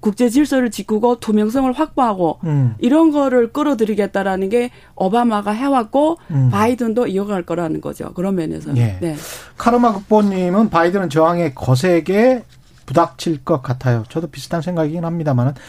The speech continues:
Speaker 2: 손민상님, 이공팔일님 질문이 아주 좋은 것 같은데요. 중국에 대해서는 오바마 시절처럼 가면 안 된다고 미국도 인식을 할 텐데 사실 오바마 시절에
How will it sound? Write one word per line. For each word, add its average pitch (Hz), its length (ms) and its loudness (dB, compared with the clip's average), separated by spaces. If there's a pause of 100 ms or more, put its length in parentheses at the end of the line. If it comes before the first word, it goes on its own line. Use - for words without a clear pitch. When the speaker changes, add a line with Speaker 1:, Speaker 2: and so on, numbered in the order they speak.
(220)
Speaker 2:
손민상님, 247 960 6 (200)
이공팔일님 214 880 4
질문이 151 640 0 (680)
아주 147 220 0
좋은 165 180 0
것 156 80 2
같은데요. 139 540 2 (560)
중국에 226 460 4
대해서는 220 540 4
오바마 196 360 4
시절처럼 202 720 2
가면 160 300 0
안 120 160 4
된다고 147 340 2
미국도 160 380 2
인식을 143 440 2
할 170 160 0
텐데 123 680 2 (420)
사실 214 320 4
오바마 190 420 6
시절에 175 760 2